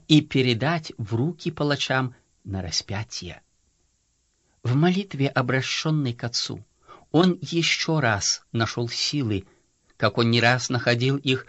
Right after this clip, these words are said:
в критические минуты. Нашёл Божье милосердие и духовное ободрение, необходимое для того,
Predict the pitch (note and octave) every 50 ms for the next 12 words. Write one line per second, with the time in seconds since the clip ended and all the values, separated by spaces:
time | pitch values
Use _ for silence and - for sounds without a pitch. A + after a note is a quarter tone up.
0 | - - - - - - C3+ B2 A2+ A#2+ - - F3 F#3 - F3+ D#3+ - - -
1 | D#3 D3+ D3+ D3+ C#3 C3 A2+ F#2+ - - D#2+ D2+ - _ _ _ _ _ _ _
2 | _ _ _ _ _ _ _ _ _ _ _ _ _ _ _ - G2+ G2+ G2+ -
3 | - A2+ A2 G#2+ G2 F#2+ G2+ A#2+ A#2+ A2 A2+ A#2+ A#2+ A#2+ A#2+ B2+ B2+ C3 C3+ B2+
4 | - - - - A#2 C3 C#3+ C#3 C3 C3 - C#3+ C#3 C#3 C#3 - - - - _
5 | - D3+ D#3 C3+ D3 D3 C#3+ - - - D3+ F3+ F3+ F#3 F3+ F3 E3+ E3+ E3+ E3+
6 | - - D3 D3+ C#3 D#3+ D#3+ C#3+ D3+ D3 D3+ D3+ C#3+ B2 G#2+ G2+ F2+ E2 - -
7 | _ _ _ _ - C3 C#3+ E3+ G3+ F#3+ - F#3 F3+ F#3 - - - E3 D#3 D3
8 | E3+ D#3+ C3+ B2 A#2+ A2 G#2+ G2 F#2 G2 G2 A2 G#2 - G#2 G2 G2+ A2 A2+ A#2
9 | A#2